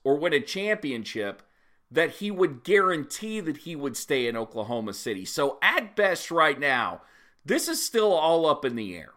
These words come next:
Paul George can tell us that he's happy in Oklahoma City, but sometimes his face tends to say another thing. There's also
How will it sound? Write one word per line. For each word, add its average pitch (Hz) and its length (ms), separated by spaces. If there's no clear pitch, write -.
Paul 302 320
George 262 360
can 175 200
tell 226 360
us 175 180
that 160 180
he's 143 160
happy 165 420
in 147 80
Oklahoma 151 540
City, 160 320
but 143 160
sometimes 208 720
his 185 200
face 165 520
tends 202 320
to 165 100
say 156 300
another 117 320
thing. - 300
There's 208 180
also 226 840